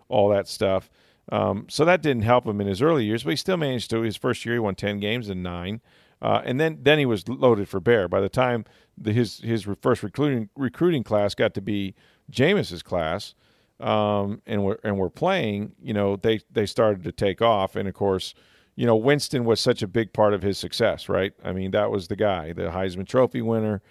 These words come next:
um, you know, does, loses, what, one game in his entire, uh, career as a starter there. Um, and so, you know, Jimbo sort of rode him,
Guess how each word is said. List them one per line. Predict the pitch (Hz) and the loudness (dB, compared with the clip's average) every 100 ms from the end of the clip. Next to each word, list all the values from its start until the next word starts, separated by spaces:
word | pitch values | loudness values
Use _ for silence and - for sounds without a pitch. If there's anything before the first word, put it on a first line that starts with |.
| _ _ _ - | _ _ _ -6
um, | 98 90 85 85 85 - | -4 -2 -4 -8 -16 -12
you | 95 | -8
know, | 90 90 87 - | -6 -6 -8 0
does, | 110 107 | 2 2
loses, | 113 110 104 92 90 | 0 -2 -2 -4 0
what, | 104 92 101 | 2 2 2
one | 104 107 | 0 0
game | 104 104 110 | 0 -2 -2
in | 104 | -4
his | 92 | -6
entire, | 92 - 98 98 98 95 _ _ _ _ | -6 -2 0 0 -2 -6 _ _ _ _
uh, | 101 98 | -6 -6
career | - 104 107 107 | -4 -2 2 2
as | 90 | 2
a | |
starter | 80 - 101 104 107 | -6 0 2 4 2
there. | 104 104 104 - _ _ _ _ - | 2 2 0 -4 _ _ _ _ -8
Um, | 101 95 92 92 - | -4 -2 -2 -4 -8
and | 113 101 | -6 -6
so, | - 107 104 101 104 - | 2 4 6 4 0 -6
you | 123 | -2
know, | 101 | -2
Jimbo | - 139 120 104 | 0 2 4 4
sort | 90 123 101 | 2 0 0
of | 90 | 2
rode | 101 131 143 | 4 6 4
him, | 104 92 92 | 0 -2 -4